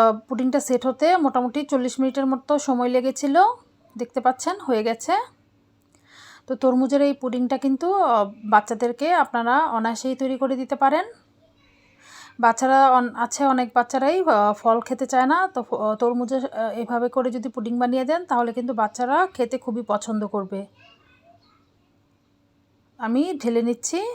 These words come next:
প্লেটে। মাশাআল্লাহ, দেখতে পাচ্ছেন আমার পুডিংটি কিন্তু খুব সুন্দরভাবে জমে গেছে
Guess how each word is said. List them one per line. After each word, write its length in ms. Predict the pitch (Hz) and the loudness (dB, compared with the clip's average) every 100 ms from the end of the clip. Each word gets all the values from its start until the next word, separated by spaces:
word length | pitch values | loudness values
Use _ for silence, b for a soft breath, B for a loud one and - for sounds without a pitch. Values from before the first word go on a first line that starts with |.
| - _ | -12 _
প্লেটে। 440 | 240 233 269 370 480 - _ _ _ _ _ b b b b b - | -2 0 0 0 -2 -10 _ _ _ _ _ b b b b b -2
মাশাআল্লাহ, 400 | 240 233 254 285 | -2 0 0 2
দেখতে 260 | 247 247 240 | 0 -4 -2
পাচ্ছেন 420 | 240 233 302 349 | -2 -2 -4 0
আমার 180 | 262 226 | 0 -2
পুডিংটি 420 | - 226 226 247 | -6 -6 -6 -6
কিন্তু 260 | 262 254 320 | -4 -4 -6
খুব 260 | - 302 | -6 -8
সুন্দরভাবে 720 | - 262 247 254 247 254 277 | -6 -4 0 0 0 -2 -2
জমে 280 | 226 240 240 | -2 -2 -2
গেছে 380 | 254 247 - | -4 -4 -2